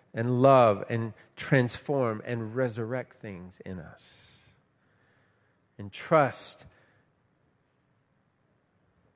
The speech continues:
So that when I hear that voice,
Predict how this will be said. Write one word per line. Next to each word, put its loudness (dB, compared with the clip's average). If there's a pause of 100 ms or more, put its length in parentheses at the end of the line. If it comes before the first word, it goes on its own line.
(1300)
So 2
that 2 (2000)
when -8
I -2
hear 4
that 4
voice, 4